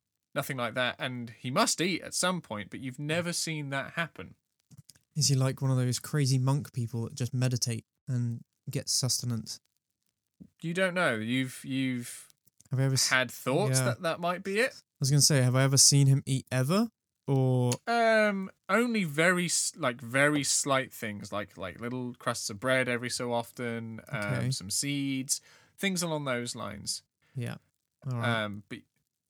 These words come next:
Speaker 1: you step through the entrance, which at the moment is really easy to step through because the door is broken. Um, not massively so. It's just basically, like, kind of falling off the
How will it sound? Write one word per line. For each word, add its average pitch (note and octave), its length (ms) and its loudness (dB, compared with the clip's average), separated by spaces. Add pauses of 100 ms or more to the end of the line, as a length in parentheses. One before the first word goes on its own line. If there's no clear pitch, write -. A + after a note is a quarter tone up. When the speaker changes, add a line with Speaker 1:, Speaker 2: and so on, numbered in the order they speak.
(100)
Speaker 1:
you C3 100 -8
step - 280 0
through C#3+ 220 -2
the B2+ 120 -2
entrance, C3 460 -4
which C#3 180 -4
at C#3 120 0
the C3 80 -8
moment C3 400 -4
is A2+ 180 -8
really B2+ 220 0
easy A#2+ 220 -2
to A#2 120 -6
step - 240 -2
through A2+ 200 -8
because A2+ 220 -10
the A2 60 -10
door A#2 240 -4
is G#2 80 -8
broken. G#2+ 440 -6 (200)
Um, G#2+ 480 -6 (320)
not B3+ 200 0
massively D#3 420 2
so. F3 260 0
It's D3 160 -2
just B2 120 -8
basically, A#2+ 440 -4
like, G2+ 200 -4
kind A2+ 200 -4
of G#2+ 80 -10
falling A#2 420 -2
off - 320 -2 (100)
the A2 360 -4